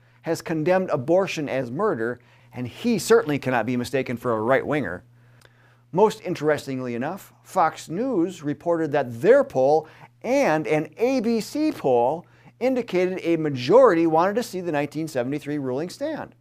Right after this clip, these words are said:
One of their graphics indicated that a majority of registered voters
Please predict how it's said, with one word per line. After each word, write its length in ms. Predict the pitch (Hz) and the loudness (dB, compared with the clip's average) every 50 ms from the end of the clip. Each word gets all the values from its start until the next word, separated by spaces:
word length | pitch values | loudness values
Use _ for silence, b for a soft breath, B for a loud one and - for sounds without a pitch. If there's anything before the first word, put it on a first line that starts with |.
| _ _ _ _ _ b b b b b b b b b | _ _ _ _ _ b b b b b b b b b
One 300 | b 131 156 220 254 262 | b 0 2 4 4 4
of 140 | 247 196 170 | 2 2 2
their 160 | 202 220 214 | 4 4 4
graphics 600 | 151 156 143 123 123 - 120 127 127 - - - _ - | 4 4 2 2 2 0 -6 -8 -8 -10 -16 -18 _ -8
indicated 600 | 190 220 208 170 - 120 117 107 107 123 123 117 | -4 -2 -2 -2 -2 -2 -4 -4 -4 -4 -4 -4
that 140 | 123 131 | -4 -2
a 80 | 131 123 | -2 -2
majority 640 | 127 127 127 120 113 131 139 147 165 190 202 202 | -4 -4 -6 -6 -4 -2 0 0 0 0 -2 -4
of 220 | 123 143 131 123 127 | -6 -6 -6 -2 0
registered 460 | 147 202 226 226 - - 254 254 208 | 0 0 0 -2 -6 -10 -8 -6 -2
voters 480 | 170 156 139 127 120 123 156 151 - | 0 0 0 0 -2 -4 -6 -8 -10